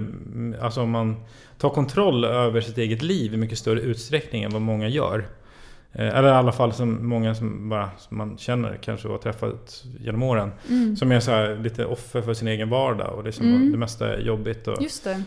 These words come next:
Speaker 1: ja, vad tråkigt och, buh, så här, och så kanske de runt omkring märker att det är någon som nästan känns väldigt negativ.
Speaker 2: Mm.
Speaker 1: Vad liksom, kan man <laughs> tipsa den, en, de personerna liksom när man träffar dem i
Speaker 2: Mm.
Speaker 1: sitt, på sitt jobb eller vad som helst, som kan få kännas väldigt negativa?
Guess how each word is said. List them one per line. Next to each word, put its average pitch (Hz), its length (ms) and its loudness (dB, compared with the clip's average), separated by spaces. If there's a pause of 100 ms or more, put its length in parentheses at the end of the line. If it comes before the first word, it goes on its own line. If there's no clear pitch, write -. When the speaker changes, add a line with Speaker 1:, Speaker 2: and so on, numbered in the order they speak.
Speaker 1:
ja, 120 240 2
vad 104 200 2
tråkigt 110 480 -4
och, 101 220 -4
buh, 110 460 -2 (180)
så - 100 -2
här, 101 340 -2
och 117 120 -6
så 113 200 0 (520)
kanske 131 220 2
de 143 160 8
runt 127 120 4
omkring 123 380 2
märker 107 280 2
att 104 100 -2
det - 60 -4
är - 20 0
någon 110 140 2
som 110 180 -6
nästan 110 400 -4
känns 107 300 -6
väldigt 104 160 -6
negativ. 110 540 -6
Speaker 2:
Mm. 240 480 4 (120)
Speaker 1:
Vad 135 380 4
liksom, 123 240 0
kan 127 220 0
man 131 180 4 (160)
<laughs> - 160 -14
tipsa - 640 6
den, 113 380 6
en, 113 460 0 (120)
de 117 280 6
personerna 110 520 -2
liksom 107 220 -6
när 104 80 -2
man 104 120 -2
träffar 113 320 -4
dem 107 280 0
i - 40 0
Speaker 2:
Mm. 233 380 2
Speaker 1:
sitt, - 600 -10
på 123 80 2
sitt 113 160 2
jobb 120 320 4
eller 107 120 4
vad 107 120 2
som 131 120 0
helst, 104 300 -4
som 131 240 0
kan 151 180 2
få 143 60 -2
kännas 147 280 0
väldigt 135 140 0
negativa? 113 600 0